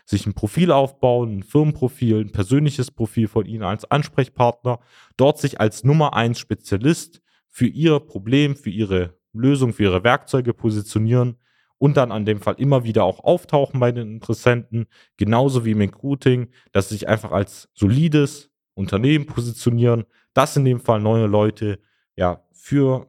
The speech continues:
den Bereich des Maschinenbaus, für den Bereich der I T sucht und so einfach immer wieder bei potenziellen Bewerbern auftaucht,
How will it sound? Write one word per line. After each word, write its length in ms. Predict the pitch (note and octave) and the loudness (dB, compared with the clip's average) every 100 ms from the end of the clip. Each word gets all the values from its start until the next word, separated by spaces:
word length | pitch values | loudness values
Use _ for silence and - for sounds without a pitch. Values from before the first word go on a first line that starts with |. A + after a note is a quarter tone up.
| - | -8
den 160 | G#2 | -4
Bereich 320 | G2+ F#2+ G2 G2+ | 0 2 2 0
des 160 | G2 | -6
Maschinenbaus, 800 | G2 - E3 D#3 C3+ B2+ B2 - | -6 -4 -2 0 2 0 -2 -6
für 400 | - A#2 G#2+ G2 | -6 0 0 0
den 240 | - G2 | -6 -4
Bereich 260 | F#2+ F#2+ F#2+ | 0 0 2
der 140 | F2+ | 0
I 60 | F#2+ | 0
T 240 | - F3 | 2 2
sucht 440 | D3 C#3+ C#3 A#2+ _ _ _ _ | 2 0 0 -4 _ _ _ _
und 160 | G#2+ G2 | -8 -2
so 240 | C#3 D#3+ | 0 0
einfach 320 | B2+ B2 A#2+ | -2 -4 -6
immer 260 | - C#3+ B2 | -4 -2 -2
wieder 200 | C3 B2 | 0 0
bei 100 | G#2+ | 0
potenziellen 540 | - A#2+ A2 - A2 | 0 -4 -4 -2 -2
Bewerbern 400 | F#2+ G#2+ G#2+ G#2+ | 0 2 2 2
auftaucht, 480 | D#3+ F3 - D3 | 2 0 0 0